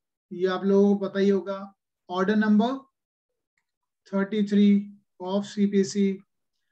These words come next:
जिसको हम वहां पर, अगर आप pauper तो नहीं लिखा है, लेकिन वहां क्या लिखा है, वहां इंडिजेंट person लिखा है।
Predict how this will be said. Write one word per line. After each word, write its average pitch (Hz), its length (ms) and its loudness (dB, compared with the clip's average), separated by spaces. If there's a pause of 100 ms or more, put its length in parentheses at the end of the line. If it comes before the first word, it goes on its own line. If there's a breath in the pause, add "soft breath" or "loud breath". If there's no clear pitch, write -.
(320)
जिसको 190 280 -8
हम 214 220 2
वहां 190 180 2
पर, 214 180 -4
अगर 214 180 -2
आप 233 160 -6
pauper 202 320 -4
तो 220 140 -8
नहीं 208 220 4
लिखा 190 260 -2
है, 208 140 -10
लेकिन 208 240 -10
वहां 202 160 2
क्या 214 160 -6
लिखा 214 260 -6
है, 160 200 -10 (400)
वहां 202 200 -8
इंडिजेंट 214 480 4
person 208 260 -6
लिखा 147 340 -4
है। 139 180 -20